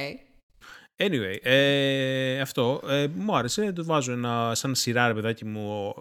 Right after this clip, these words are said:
Speaker 1: Μ'
Speaker 2: γενικά,
Speaker 1: αρέσει
Speaker 2: του
Speaker 1: που
Speaker 2: βάζω ένα
Speaker 1: randomly
Speaker 2: οκτώ.
Speaker 1: θυμάσαι να βάλεις, να
Speaker 2: Ναι,
Speaker 1: βάλεις βαθμολογίες.
Speaker 2: ναι. Όποιος κάνει track, να ξέρει ποια είναι αυτά, αυτά τα οποία αξίζουν, είναι αυτά τα οποία παίρνουν βαθμό. Ε,
Speaker 1: Οκ.
Speaker 2: επίσης, ξεκίνησα να βλέπω το, το The Peripheral, ε, μια σειρά του Amazon Prime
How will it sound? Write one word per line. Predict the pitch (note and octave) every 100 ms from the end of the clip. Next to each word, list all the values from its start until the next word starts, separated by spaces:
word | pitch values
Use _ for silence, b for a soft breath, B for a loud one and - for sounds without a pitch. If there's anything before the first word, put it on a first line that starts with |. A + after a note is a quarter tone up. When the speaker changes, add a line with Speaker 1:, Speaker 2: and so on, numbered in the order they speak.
| -
Speaker 1:
Μ' | - A#2
Speaker 2:
γενικά, | A2 C#3+ G#3
Speaker 1:
αρέσει | G3+ F#3+
Speaker 2:
του | E3
Speaker 1:
που |
Speaker 2:
βάζω | D#3+ D3+ F3+
ένα | A3 G#3 F#3+
Speaker 1:
randomly | F#3+ F3+
Speaker 2:
οκτώ. | F#3 G#3
Speaker 1:
θυμάσαι | G#3 F#3+ E3+ F3 F3+
να | E3+
βάλεις, | E3 E3 - -
να | F3+ F#3
Speaker 2:
Ναι, |
Speaker 1:
βάλεις | D#3 A2 G#2
βαθμολογίες. | D#3+ E3 D#3+ D#3 C#3+ C3 B2
Speaker 2:
ναι. | A2 -
Όποιος | C#3+ E3
κάνει | - D#3 C#3+
track, | B2+ B2+ D#3+
να | D3+
ξέρει | C#3+ - B2+ A2
ποια | - C3+ C3+
είναι | C#3
αυτά, | B2+ - B2+
αυτά | A#2+ -
τα | D3+
οποία | C#3+ D#3 D3
αξίζουν, | C3+ - C3+ D3 F3+
είναι | E3
αυτά | C#3
τα | D3+
οποία | C#3 C#3
παίρνουν | C3+ C3
βαθμό. | A#2+ F#2+ - B B B
Ε, | - B2+ B2+ B2
Speaker 1:
Οκ. | C3
Speaker 2:
επίσης, | B2+ C3+ G#3 G3
ξεκίνησα | - C3 E3+ F#3
να | F3+
βλέπω | G#3
το, | E3+
το | C3+ B2 B2
The |
Peripheral, | A#2 D#3 - F#2+ F#2 G2
ε, | G2+ G#2+ G#2+ G#2+ G#2
μια | A#2+
σειρά | C3+ D3 C#3 C#3+
του | C3+ A#2+ C3
Amazon | C#3 C3 A#2+ -
Prime | G#2 F#2 G2+